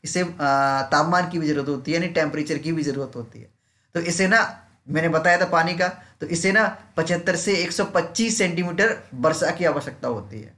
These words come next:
कितनी? पचहत्तर, सेवेंटी फ़ाइव से एक सौ पच्चीस।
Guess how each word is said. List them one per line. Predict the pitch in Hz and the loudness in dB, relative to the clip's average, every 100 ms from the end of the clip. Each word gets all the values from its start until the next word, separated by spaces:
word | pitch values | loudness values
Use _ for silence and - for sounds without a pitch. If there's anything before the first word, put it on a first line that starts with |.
| _ _ - | _ _ -10
कितनी? | 139 180 147 - - _ _ _ - | -4 -2 -2 -4 -16 _ _ _ -2
पचहत्तर, | - 175 175 175 | 0 2 2 0
सेवेंटी | - 165 170 175 | 2 2 2 -2
फ़ाइव | - 160 160 | 2 2 2
से | 175 196 220 156 | -2 -2 -2 -4
एक | 156 | -4
सौ | 190 | -4
पच्चीस। | 185 156 - - 139 - - | -2 -4 -4 -4 -4 -4 -10